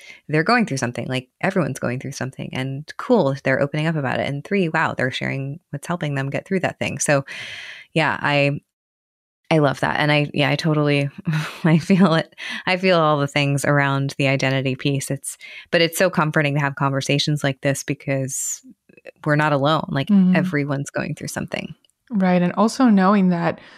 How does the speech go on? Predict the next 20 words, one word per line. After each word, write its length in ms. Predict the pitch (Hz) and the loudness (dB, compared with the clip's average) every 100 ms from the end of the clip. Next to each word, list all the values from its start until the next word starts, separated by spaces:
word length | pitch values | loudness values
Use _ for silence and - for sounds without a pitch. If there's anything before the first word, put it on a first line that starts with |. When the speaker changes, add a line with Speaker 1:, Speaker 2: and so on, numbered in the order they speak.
| - - _ _ _ | -20 -20 _ _ _
Speaker 2:
this 520 | - 180 190 175 - - - | -8 -2 2 2 0 -4 2
intention 600 | 196 185 190 - 233 247 | 4 4 2 4 4 4
to 500 | - 190 180 175 - | 2 2 4 2 -2
share 320 | - 185 190 | -4 0 2
where 180 | 196 185 | 4 4
we're 200 | 180 175 | 2 2
at 340 | - 180 262 - | 0 -2 -4 -4
doesn't 320 | 190 190 233 | -2 4 4
mean 180 | 196 202 | 6 4
that 120 | 180 | 2
we 80 | 175 | 2
have 160 | 175 170 | 0 -2
to 80 | 175 | -4
share 260 | - 170 175 | 0 0 2
every 240 | 185 196 | 4 6
little 180 | 185 180 | 6 4
thing 180 | 190 175 | 2 2
we're 120 | 170 | 2
going 340 | 180 196 214 | 2 2 2
through 300 | 170 170 156 | 2 -2 -2